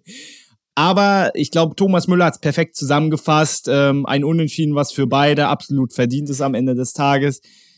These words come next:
Die Bayern gehen wahrscheinlich ein bisschen lediert daraus. Harry Kane, Muskelfaserriss, wird auf jeden Fall jetzt, ähm, das Leverkusen-Spiel pausieren müssen. Wahrscheinlich auch noch darüber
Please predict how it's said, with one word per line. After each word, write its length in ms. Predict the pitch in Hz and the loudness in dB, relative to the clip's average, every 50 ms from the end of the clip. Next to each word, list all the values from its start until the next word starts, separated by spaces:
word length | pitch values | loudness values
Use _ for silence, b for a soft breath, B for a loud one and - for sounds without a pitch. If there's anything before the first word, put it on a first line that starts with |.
| b b b _ _ _ _ _ _ _ | b b b _ _ _ _ _ _ _
Die 60 | - | 0
Bayern 300 | 120 139 143 156 160 160 147 | 2 4 4 4 4 2 2
gehen 100 | 156 151 | 2 0
wahrscheinlich 340 | 147 139 - 156 147 143 | 0 0 0 0 0 0
ein 80 | 135 143 | 0 0
bisschen 380 | 156 156 - 175 160 156 151 147 | -2 0 0 2 2 2 2 2
lediert 460 | 139 139 139 113 139 160 185 175 151 | 2 2 0 0 0 0 0 2 2
daraus. 360 | 160 151 147 151 156 151 - | 2 2 4 2 2 2 2
Harry 220 | 156 147 151 147 127 | 0 0 0 0 0
Kane, 220 | - 151 147 147 | 0 0 0 0
Muskelfaserriss, 1600 | 151 151 147 - - 147 135 - 147 131 135 143 135 131 - _ _ _ _ _ - 131 135 139 139 127 127 139 131 - - - | 0 0 -2 0 0 -2 -2 0 0 0 0 0 0 -2 -6 _ _ _ _ _ -6 -2 0 0 2 2 0 0 -2 -2 -6 -2
wird 180 | 127 143 - - | -2 -2 -2 -2
auf 140 | 123 120 - | -4 -4 -2
jeden 180 | 135 139 135 | -2 -2 -2
Fall 140 | - 131 127 | -2 -2 0
jetzt, 680 | 131 131 123 - - - - - - - - - - | 0 -2 -2 -4 -6 -8 -6 -6 -8 -8 -10 -8 -4
ähm, 360 | 107 127 127 123 120 127 123 | -2 0 0 2 2 0 0
das 160 | 117 120 113 - | 0 -2 -2 -2
Leverkusen-Spiel 720 | 139 139 127 131 120 - 127 113 120 117 - - - 123 107 | -2 0 0 -2 -4 -4 -6 -4 -4 -4 -4 -4 -6 -6 -4
pausieren 360 | - 117 120 117 123 120 120 | -2 -2 0 0 0 0 0
müssen. 200 | 120 117 - 123 | 0 -2 -2 -2
Wahrscheinlich 540 | 110 104 - 131 120 120 120 117 - - - | -4 -4 -2 -2 -2 -2 -2 -2 -4 -6 -8
auch 180 | 120 113 - | -8 -8 -4
noch 180 | - 120 110 - - | -4 -4 -4 -4 -4
darüber 560 | - 113 117 110 113 120 110 120 117 113 107 | -2 -2 -2 0 0 -2 0 0 0 0 -2